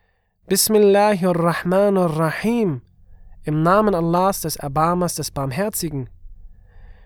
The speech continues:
Durch die Wiederholung dieses heiligen Wortes zu Beginn einer jeden Sure und durch den Auftrag, es zu Beginn einer jeden segensreichen Tätigkeit zu rezitieren,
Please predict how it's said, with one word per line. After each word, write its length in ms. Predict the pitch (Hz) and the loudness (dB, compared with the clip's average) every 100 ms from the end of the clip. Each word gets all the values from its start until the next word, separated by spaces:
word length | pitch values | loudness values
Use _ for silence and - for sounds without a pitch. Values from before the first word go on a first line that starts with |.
| - - | -16 -4
Durch 180 | 180 | -2
die 140 | - 185 | -2 -2
Wiederholung 760 | 185 185 170 226 240 226 196 | 2 2 2 4 4 4 2
dieses 460 | 160 175 165 - - | 0 -4 -4 -6 -6
heiligen 520 | 190 214 214 190 156 | -2 -2 0 0 0
Wortes 520 | 147 175 190 - 185 | 2 2 2 -4 -8
zu 180 | - 165 | -6 -6
Beginn 360 | 147 143 185 196 | -6 -4 -2 -2
einer 260 | 160 156 | -2 -2
jeden 500 | 156 147 175 185 175 | -2 -2 -2 -2 -2
Sure 640 | 165 - 208 202 160 180 196 _ _ _ _ _ _ | -4 -4 -4 -2 -2 -4 -6 _ _ _ _ _ _
und 200 | - 175 | -4 0
durch 140 | 185 - | 0 0
den 140 | 180 | -2
Auftrag, 840 | - 202 233 - - 151 170 - - - _ | 0 0 0 -4 -6 -4 -4 -8 -20 -20 _
es 220 | - 165 - | -6 -4 -4
zu 180 | 180 | -4
Beginn 440 | 160 156 180 208 202 | -4 -2 2 2 2
einer 260 | 165 156 | -2 -2
jeden 640 | 156 151 165 214 254 233 190 | -2 -2 -4 -4 -4 -2 -2
segensreichen 840 | 180 196 208 190 - 180 175 175 | 0 0 -2 -6 -4 -4 -4 -6
Tätigkeit 680 | - 180 175 175 - 170 156 | -4 -4 -4 -8 -6 -6 -6
zu 120 | - | -8
rezitieren, 960 | 147 156 - - - 220 214 151 170 | -8 -8 -8 -12 -8 -4 -2 -2 -4